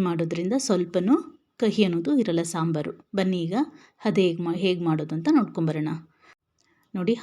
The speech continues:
already ನಾನು ಸ್ಟವ್ ಮೇಲೆ ನೀರು ಕಾಯಕ್ಕಿಟ್ಟಿದ್ದೆ, ಅದು ಕಾದಿದೆ. ಈಗ ತೊಳ್ದಿರೋವಂಥ ತೊಗರಿಬೇಳೆನ ಹಾಕ್ಕೊಳ್ತಿದ್ದೀನಿ. ತೊಗರಿಬೇಳೆ ಹಾಕ್ಕೊಂಡು ಚೆನ್ನಾಗಿ ಬೇಯಬೇಕಿದು. ಒಂದು ಏಯ್ಟಿ, ಏಯ್ಟಿ ಪರ್ಸೆಂಟು ಚೆನ್ನಾಗಿ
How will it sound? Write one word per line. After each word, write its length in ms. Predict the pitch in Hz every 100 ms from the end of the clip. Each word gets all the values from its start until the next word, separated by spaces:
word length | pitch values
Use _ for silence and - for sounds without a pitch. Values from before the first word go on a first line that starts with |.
| 208
already 300 | 180 170 185
ನಾನು 140 | 185 196
ಸ್ಟವ್ 180 | - 175 180 170
ಮೇಲೆ 180 | 175 277 392 226
ನೀರು 180 | 185 165
ಕಾಯಕ್ಕಿಟ್ಟಿದ್ದೆ, 640 | 175 175 170 165 165 185 277
ಅದು 120 | 277 -
ಕಾದಿದೆ. 400 | 170 170 165 269 339 - - - 190
ಈಗ 80 | 214 233
ತೊಳ್ದಿರೋವಂಥ 640 | 185 170 175 180 165 165 226 220
ತೊಗರಿಬೇಳೆನ 640 | 165 175 170 165 160 262 320
ಹಾಕ್ಕೊಳ್ತಿದ್ದೀನಿ. 680 | 202 - 165 165 156 160 160 - _ _ _ _ _ 196
ತೊಗರಿಬೇಳೆ 440 | 185 175 175 214 170
ಹಾಕ್ಕೊಂಡು 400 | 165 165 170 269 -
ಚೆನ್ನಾಗಿ 520 | 180 175 165 165 254 349 - - 185
ಬೇಯಬೇಕಿದು. 580 | 196 190 165 165 156 - - _ _ _ _ _ _ - 196
ಒಂದು 180 | 185 180 180 185 _ _ _ _ _ _ - 202
ಏಯ್ಟಿ, 220 | 196 196
ಏಯ್ಟಿ 180 | 180 180 185
ಪರ್ಸೆಂಟು 420 | 170 165 214 226 254
ಚೆನ್ನಾಗಿ 400 | 196 175 165 208